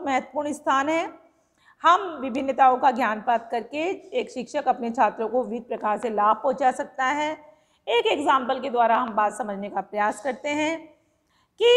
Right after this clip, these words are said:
एक शिक्षक शैक्षिक निर्देशन द्वारा, उपयुक्त विषयों और व्यावसायिक निर्देशन द्वारा सर्वोत्तम व्यवसाय का चयन करने के लिए बालक को अपूर्व सहायता दे सकता है।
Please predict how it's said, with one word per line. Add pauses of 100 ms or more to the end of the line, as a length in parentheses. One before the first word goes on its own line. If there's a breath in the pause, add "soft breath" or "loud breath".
(120)
एक
शिक्षक
शैक्षिक
निर्देशन
द्वारा,
उपयुक्त
विषयों
और
व्यावसायिक
निर्देशन
द्वारा
सर्वोत्तम
व्यवसाय
का
चयन
करने
के
लिए
बालक
को
अपूर्व
सहायता
दे
सकता
है।